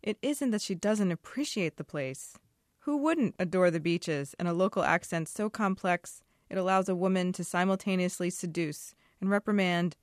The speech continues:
in one single word? She probably loved it more than anyone, right up until that day in April when her father took off in his boat to find something better.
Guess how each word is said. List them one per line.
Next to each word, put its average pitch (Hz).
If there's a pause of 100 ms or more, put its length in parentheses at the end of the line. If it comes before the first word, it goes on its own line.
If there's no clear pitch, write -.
(140)
in 170
one 165
single 165
word? 147 (1400)
She -
probably 269
loved 196
it 196
more 185
than 170
anyone, 151 (360)
right 220
up 233
until 240
that 208
day 185
in 185
April 165
when 165
her 170
father 190
took 226
off 254
in 254
his 254
boat 175
to 180
find 165
something 160
better. 135